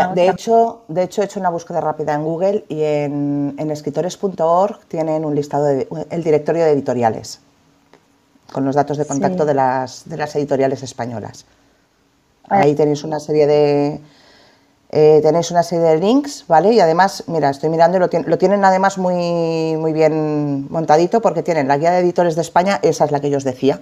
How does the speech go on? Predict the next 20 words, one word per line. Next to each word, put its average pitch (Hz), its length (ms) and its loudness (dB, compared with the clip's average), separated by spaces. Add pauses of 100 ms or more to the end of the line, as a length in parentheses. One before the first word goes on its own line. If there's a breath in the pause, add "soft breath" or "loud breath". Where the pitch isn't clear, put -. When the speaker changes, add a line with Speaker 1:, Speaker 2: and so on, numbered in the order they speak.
(120)
Speaker 1:
<laughs> 156 120 -6
¿vale? 277 680 2 (720 loud breath)
Eh, 147 760 4
es 165 320 -2
W 160 340 -2
W - 0 -
W 180 320 0
guía 180 400 2
guion 160 320 -10
editores 151 460 -12
punto 156 280 -12
org, 208 280 -8 (160)
luego 165 240 -12
tienen 156 200 -12
la 143 60 -10
Asociación 135 420 -18
de 147 100 -10
Editores 139 320 -10
de 147 60 -12
Andalucía, 233 680 -12